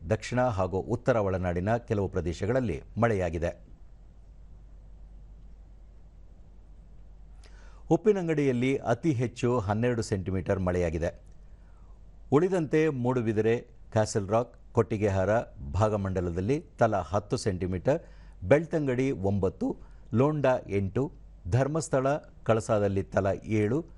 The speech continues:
ಸುಳ್ಯ, ಕಮ್ಮರಡಿ, ಶೃಂಗೇರಿಯಲ್ಲಿ ತಲಾ ಆರು ಸೆಂಟಿಮೀಟರ್ ಮಳೆಯಾಗಿದೆ.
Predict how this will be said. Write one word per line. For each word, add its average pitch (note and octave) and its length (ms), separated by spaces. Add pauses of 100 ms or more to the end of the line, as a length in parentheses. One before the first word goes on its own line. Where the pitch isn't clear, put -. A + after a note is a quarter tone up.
(320)
ಸುಳ್ಯ, D#3+ 560 (260)
ಕಮ್ಮರಡಿ, A#2 600 (140)
ಶೃಂಗೇರಿಯಲ್ಲಿ G#2 800
ತಲಾ G#2+ 300
ಆರು B2 340
ಸೆಂಟಿಮೀಟರ್ F#2 600
ಮಳೆಯಾಗಿದೆ. F2 560